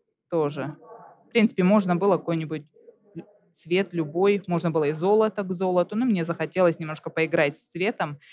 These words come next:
Тем более этот гель у нас, э, как вы видите, в розовый превращается после температуры. И будет хорошо гармонировать.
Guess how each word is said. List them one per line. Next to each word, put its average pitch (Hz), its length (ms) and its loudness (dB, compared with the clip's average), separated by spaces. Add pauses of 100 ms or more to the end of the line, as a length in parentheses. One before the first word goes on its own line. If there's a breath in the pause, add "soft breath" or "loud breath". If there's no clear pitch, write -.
(160 loud breath)
Тем 180 220 2
более 175 280 6
этот 170 320 2
гель 160 280 2
у 160 60 -2
нас, 151 400 -2
э, 147 640 -2
как 160 160 -6
вы 170 80 2
видите, 156 460 -6 (300)
в 165 60 -10
розовый 247 360 6
превращается 160 1000 -2 (200)
после 156 180 -8
температуры. 165 720 -4 (1600)
И 254 100 -4
будет 190 280 -2
хорошо 160 340 -2
гармонировать. 156 840 -4